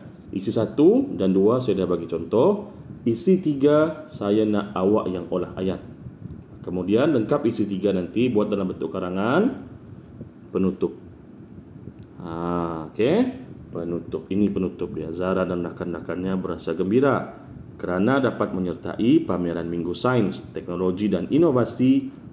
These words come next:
dengan Zayanya. Pengalaman ini tidak akan dilupakan oleh mereka. Okey.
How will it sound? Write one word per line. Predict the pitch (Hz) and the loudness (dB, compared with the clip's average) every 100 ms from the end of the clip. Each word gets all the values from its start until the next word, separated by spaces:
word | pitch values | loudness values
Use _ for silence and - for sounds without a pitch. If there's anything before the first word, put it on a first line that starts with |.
| - | -2
dengan | 92 90 | 0 2
Zayanya. | 85 82 85 90 98 95 - - - - | 0 0 2 4 4 2 -4 -16 -20 -14
Pengalaman | - 90 92 95 98 101 | -6 -2 0 2 0 0
ini | 98 117 | 2 2
tidak | 117 90 - - | 0 -2 -4 -2
akan | 107 101 | 0 2
dilupakan | 120 139 123 107 98 90 | 4 4 2 0 -2 -6
oleh | 85 87 113 196 - - - - | -4 0 2 2 -2 -10 -14 -8
mereka. | 95 101 104 98 92 85 82 - - - - - - | 0 4 4 4 2 -2 -10 -12 -14 -18 -18 -18 -18
Okey. | - 82 78 | -8 -6 -6